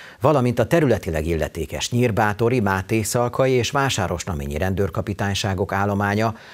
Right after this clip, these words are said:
komplex közlekedésrendészeti, közrendvédelmi,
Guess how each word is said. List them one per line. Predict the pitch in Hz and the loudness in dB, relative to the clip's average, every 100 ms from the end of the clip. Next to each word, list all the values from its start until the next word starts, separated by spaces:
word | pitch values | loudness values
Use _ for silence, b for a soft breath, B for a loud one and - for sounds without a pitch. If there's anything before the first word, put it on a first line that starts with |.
| B | B
komplex | - 113 - 110 120 - - | 0 2 2 2 0 -2 -4
közlekedésrendészeti, | - 127 92 80 76 76 73 98 98 98 95 110 92 117 117 B B | 0 0 0 -4 -6 -6 -4 -2 0 0 0 0 0 -2 -2 B B
közrendvédelmi, | - 107 92 98 92 87 92 95 98 95 104 110 | -2 0 2 2 2 0 0 2 2 2 2 0